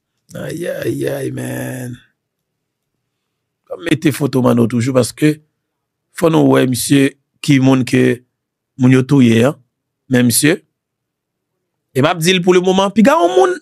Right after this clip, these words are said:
al depanse yon dola nan wanament, paske e kout pyès ou pral resevwa. Paske fòk yo fout blo nou tou, vann pa serye, vann mechan, chèche yon lòt depatman, al nan sid. Nan sid m wè moun yo gen bon kè, ale nan nip lakay komisyè, miskaden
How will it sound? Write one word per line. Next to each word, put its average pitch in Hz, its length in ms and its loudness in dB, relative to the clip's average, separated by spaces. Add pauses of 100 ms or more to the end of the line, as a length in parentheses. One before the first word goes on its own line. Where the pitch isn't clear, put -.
(320)
al 277 160 0
depanse 311 300 2
yon 285 100 4
dola 277 240 2
nan 269 80 2
wanament, 262 480 0
paske 190 220 2
e - 20 -2
kout 190 160 0
pyès 190 160 0
ou 165 80 -2
pral 151 140 2
resevwa. 120 340 -2 (160)
Paske 139 240 0
fòk 175 240 -2
yo - 40 0
fout 139 200 -2
blo 147 220 4
nou 135 100 2
tou, 117 160 -6 (400)
vann 131 160 -2
pa 135 120 0
serye, 117 460 2 (420)
vann 123 180 4
mechan, 127 420 2 (600)
chèche - 300 0
yon 226 100 4
lòt 202 100 2
depatman, 202 460 0
al 220 160 0
nan 226 120 2
sid. 233 280 0 (280)
Nan 190 120 2
sid 202 160 4
m 220 80 8
wè 220 80 4
moun 208 120 4
yo 208 120 -2
gen 208 140 2
bon 208 180 4
kè, 131 160 -2 (440)
ale 226 220 0
nan 220 160 2
nip 220 200 0
lakay 202 240 -2
komisyè, 190 280 0
miskaden 190 460 0